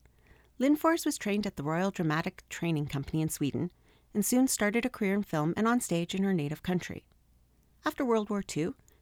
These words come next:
she moved to America, where she was signed by Warner Brothers and made her Hollywood debut in the film To the Victor in nineteen forty-eight. And that same year, she appeared in Adventures of Don Juan, starring the legendary drunken party boy, Errol Flynn.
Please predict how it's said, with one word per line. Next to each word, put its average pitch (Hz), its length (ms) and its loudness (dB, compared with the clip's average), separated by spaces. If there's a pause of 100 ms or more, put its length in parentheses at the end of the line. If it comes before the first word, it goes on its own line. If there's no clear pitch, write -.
she - 140 2
moved 190 220 6
to 226 60 2
America, 233 440 0 (180)
where 170 100 0
she - 120 -4
was 160 80 -2
signed 156 320 2
by 185 80 2
Warner 202 280 4
Brothers - 440 -8 (180)
and 196 100 4
made 196 200 6
her 160 80 -2
Hollywood 294 480 0
debut 185 400 2
in 175 160 2
the 170 40 4
film 160 360 2 (440)
To 277 140 -4
the 285 80 -2
Victor 247 400 -2
in 156 80 0
nineteen 170 320 4
forty-eight. 170 540 0 (540)
And 165 120 6
that - 120 0
same 214 280 4
year, 190 200 4
she - 160 -2
appeared 170 400 0
in 127 200 0 (100)
Adventures 240 540 -2
of 196 180 -4
Don 180 280 6
Juan, 139 300 0 (400)
starring 143 340 0
the 120 120 -4
legendary 165 800 4
drunken 170 380 2
party 170 320 0
boy, 139 280 -2 (480)
Errol - 280 2
Flynn. - 420 -6